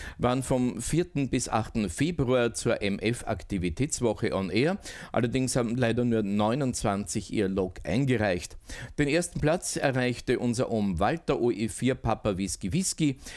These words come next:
M F zehn, äh, pardon, M F eintausendachtundsechzig, M F C A einhundertfünfunddreißig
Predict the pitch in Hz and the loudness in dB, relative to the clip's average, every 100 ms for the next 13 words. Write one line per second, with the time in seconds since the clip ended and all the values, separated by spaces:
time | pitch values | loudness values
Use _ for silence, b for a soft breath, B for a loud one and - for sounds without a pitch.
0 | B - 123 127 110 107 - - - - | B -2 0 2 0 0 -4 -10 -6 -2
1 | 123 104 104 101 90 113 98 107 104 113 | 0 0 2 2 2 0 0 0 0 0
2 | 104 123 165 - - B B 90 101 110 | 0 0 -2 -2 -12 B B 0 0 0
3 | 104 80 80 85 - 85 - 85 87 - | 0 0 0 -6 -4 -4 -4 -6 -4 0
4 | 143 - - 117 - 101 90 95 - - | -2 -2 -4 -4 -2 -4 -2 -4 -4 -4
5 | 92 85 - 82 76 82 78 165 170 147 | 0 0 -2 -6 -6 -6 -2 -2 0 0
6 | 117 107 - 101 | 2 0 0 -4